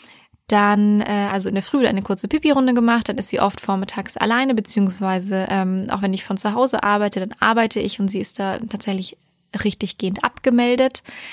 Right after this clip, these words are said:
Äh, nachmittags gibt es, äh, dann einen großen Spaziergang und abends, so meist ab zwanzig Uhr, ähm,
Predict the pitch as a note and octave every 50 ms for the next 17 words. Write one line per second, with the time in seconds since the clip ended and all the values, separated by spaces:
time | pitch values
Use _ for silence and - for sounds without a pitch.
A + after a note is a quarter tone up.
0 | - - - - - - _ _ G#3+ G#3+ G#3+ G#3+ G#3+ G#3+ G#3 G#3+ A3 - B3+ A#3+
1 | A#3 - A3 G#3+ G#3 G#3 G#3 - - - - G3+ - G3+ - - - - G3+ G3
2 | F#3+ F#3+ F#3+ F#3+ F#3+ F#3+ - - A3+ G3 - - G3 G3 - G3 G3+ - - -
3 | - - - D4+ D4+ C#4+ C#4 C4+ C4 C4 C4+ - _ _ _ _ _ _ _ _
4 | - _ _ _ _ _ A#3+ A#3+ A3+ - - - A#3 C4 C4+ C4+ B3+ B3+ A#3 -
5 | - A3 A3+ A3+ A3 A3+ - - G#3+ - - - - F#3+ F#3+ G3 - - F3+ -
6 | _ C4 B3 B3+ C4 C4 B3+ B3+ B3 A#3+ - - - - G#3 A3 G#3 F#3+ F#3 -